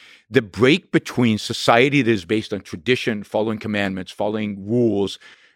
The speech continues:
because they are the rules, because they are the commandments, and a society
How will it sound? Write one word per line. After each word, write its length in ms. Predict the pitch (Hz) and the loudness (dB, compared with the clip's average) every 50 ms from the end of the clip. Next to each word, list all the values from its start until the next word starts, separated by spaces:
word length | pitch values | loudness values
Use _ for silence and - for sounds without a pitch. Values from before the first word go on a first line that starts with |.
| _ _ | _ _
because 440 | - 123 - - - 147 143 139 107 | -10 -6 -2 2 2 2 2 2 2
they 120 | 131 123 | 4 4
are 100 | 120 117 | 4 4
the 100 | 113 117 | 4 2
rules, 340 | 104 110 117 117 110 101 - | 2 2 2 2 2 0 -4
because 320 | - - - - 120 107 | -8 -6 -2 0 0 0
they 100 | 92 110 | 0 0
are 80 | 101 98 | -2 -2
the 60 | 95 | -4
commandments, 480 | - - 90 107 139 156 123 80 78 - - | -6 -8 -6 -4 -4 -4 -4 -8 -12 -10 -4
and 120 | 127 127 139 | -2 0 0
a 60 | 139 | 0
society 580 | - - - - - 147 165 196 185 127 101 | -2 -6 -4 0 2 4 4 4 2 0 -2